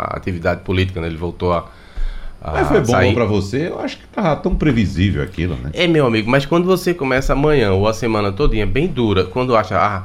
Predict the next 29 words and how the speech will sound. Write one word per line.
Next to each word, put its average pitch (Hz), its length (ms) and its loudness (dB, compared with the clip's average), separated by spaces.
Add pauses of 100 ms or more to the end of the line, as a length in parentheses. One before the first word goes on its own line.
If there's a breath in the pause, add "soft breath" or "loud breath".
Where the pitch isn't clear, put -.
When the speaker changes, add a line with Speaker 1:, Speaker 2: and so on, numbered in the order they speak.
Speaker 1:
quatro 107 320 -2
e 104 40 -2
meia, 101 200 0
cinco 101 320 -6
horas, 87 240 0
terminei 104 320 0
ali 107 180 2
o 117 60 4
resenha, 92 400 2
a 87 40 0
gente - 180 2
Speaker 2:
Uhum. 82 40 2
Speaker 1:
vai 92 140 4
come-, 110 220 -2
vai, 117 240 0
sextou, 151 720 0
aí - 240 -10 (580)
eu - 100 -10
vim 233 160 -4
sair 226 180 0
daqui 220 200 2
era 208 140 4
onze 208 360 2
horas. 110 400 2
Speaker 2:
Uhum. 107 440 -2 (180)
Speaker 1:
<laughs> - 180 -10
Com 131 80 2
a 131 40 4
re-, 131 340 2